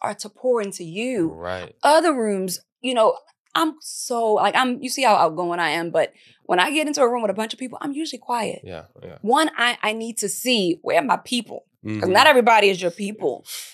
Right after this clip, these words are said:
Speaker 1: You know
Speaker 2: That
Speaker 1: what I
Speaker 2: part,
Speaker 1: mean? Where,
Speaker 2: right.
Speaker 1: where, or is there a need? Because I honestly believe that if I'm anywhere, it's because, like, I don't, some of the jobs I book, they aren't because they were on my vision board. It was because God said, "You need to be in this environment."
Speaker 2: Mm-hmm.
Speaker 1: They need to see you.
Speaker 2: Mm-hmm.
Speaker 1: Your light is more important than anything else.
Speaker 2: Mm-hmm.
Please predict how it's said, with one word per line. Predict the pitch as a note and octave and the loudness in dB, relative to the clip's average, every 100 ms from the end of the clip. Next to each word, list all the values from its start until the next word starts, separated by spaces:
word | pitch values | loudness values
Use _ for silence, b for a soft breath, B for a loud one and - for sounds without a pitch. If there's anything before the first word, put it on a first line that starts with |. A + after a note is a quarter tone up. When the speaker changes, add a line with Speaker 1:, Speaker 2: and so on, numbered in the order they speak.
| B | B
Speaker 1:
You | A#3 | 4
know | A3+ | 6
Speaker 2:
That | A#3+ | 6
Speaker 1:
what | |
I | A3 | 4
Speaker 2:
part, | G#3 | 2
Speaker 1:
mean? | B3 B3 | 2 6
Where, | A3 B3 | 6 6
Speaker 2:
right. | A3 | 4
Speaker 1:
where, | B3+ A#3+ | 2 2
or | - G#3+ | 4 4
is | A3 | 4
there | A#3 A#3 | 2 0
a | |
need? | G3+ G#3 A#3 B3+ G3+ E3 | -2 -4 -4 -4 -6 -8
Because | G#3+ A3 | -10 -2
I | G#3+ - | 0 0
honestly | B3+ C4 C4 B3 | -4 -6 -6 -8
believe | A3 G#3+ G#3+ | -10 -10 -8
that | G#3+ G#3 b b b _ | -4 -4 b b b _
if | A3 G#3+ | -4 0
I'm | B3 C4 - | 0 -2 -2
anywhere, | A#3 A3 F#3 F3+ F3+ | -2 -2 -2 -2 -6
it's | - | -8
because, | - G3+ - G3 F3+ E3 - | -16 -12 -6 -4 -6 -10 -4
like, | F#3+ F#3+ - | -4 -2 -2
I | D#4+ | -2
don't, | E3+ C#4+ _ - | -2 -4 _ -12
some | - D4 | -4 -4
of | |
the | D4+ | -2
jobs | B3 A#3+ A3+ | -2 -2 -2
I | |
book, | G3+ G3 - - _ - | -6 -6 -10 -14 _ -2
they | C#4+ | 0
aren't | D#4+ | 0
because | C#4+ - A#3+ | -2 -6 -2
they | A3+ | 0
were | G3+ | 0
on | G#3+ G3+ | -2 -2
my | F#3 | -2
vision | E3+ F3 G#3 E3+ | -2 -4 -4 0
board. | E3+ | 0
It | A3 | 0
was | A3 | -6
because | - G3 | -8 -6
God | - G3 F#3+ | -2 -2 -2
said, | G3 | -10
"You | G#3+ | -10
need | A3 | -6
to | F#3 | -4
be | F3+ | -2
in | F3 | -4
this | E3+ | -4
environment." | E3+ D#3+ E3 C3+ G#2 F#2+ | -8 -8 -8 -8 -10 -12
Speaker 2:
Mm-hmm. | F#2+ G2 - E3+ | -14 -16 -10 2
Speaker 1:
They | G3+ A3+ | 4 4
need | G#3+ G#3 | -2 -4
to | F#3 | -8
see | - G3+ | -8 -8
you. | E3 F3 C#3+ - | -8 -6 -8 -8
Speaker 2:
Mm-hmm. | G2 F#2+ | -12 2
Speaker 1:
Your | G#3+ B3 | 6 6
light | A3 G3+ - | 4 0 -2
is | F3+ | -8
more | F3+ F3 | -8 -8
important | F3 G3 - | -6 -4 -4
than | F3 | -6
anything | F#3+ F#3 E3+ E3 | -8 -8 -8 -4
else. | E3+ F#2+ F#2+ | -4 -4 -6
Speaker 2:
Mm-hmm. | F#2 | -12